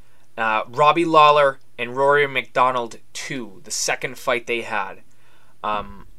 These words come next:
I know a lot of people have that as the greatest fight of all time. Um, it was amazing.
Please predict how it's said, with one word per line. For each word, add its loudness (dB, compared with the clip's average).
I 6
know -2
a -2
lot 8
of -4
people 0
have 4
that 6
as -2
the -6
greatest 0
fight 2
of -4
all 0
time. 2
Um, -6
it 10
was 8
amazing. 0